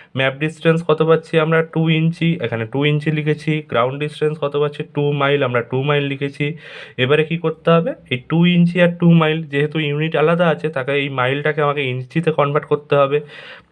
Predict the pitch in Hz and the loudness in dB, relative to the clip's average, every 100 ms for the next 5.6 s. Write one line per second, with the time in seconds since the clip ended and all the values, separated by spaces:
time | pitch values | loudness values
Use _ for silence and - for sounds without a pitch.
0 | - 135 127 131 156 156 165 170 175 175 | 2 2 2 2 0 0 0 4 4 0
1 | 247 381 - 117 - 160 165 160 131 131 | -6 -10 -6 -4 -2 0 2 2 -2 -4
2 | 131 139 165 170 170 170 175 175 170 175 | -2 -2 0 0 -2 -2 -2 0 0 -2
3 | 277 - 170 170 - 160 - 190 202 139 | -4 0 0 0 -4 -4 -2 -4 -2 -4
4 | - 127 120 104 90 85 92 120 131 135 | -4 -2 0 0 -4 -8 -2 -2 0 -2
5 | 143 139 143 139 151 220 | -2 0 0 0 -2 -4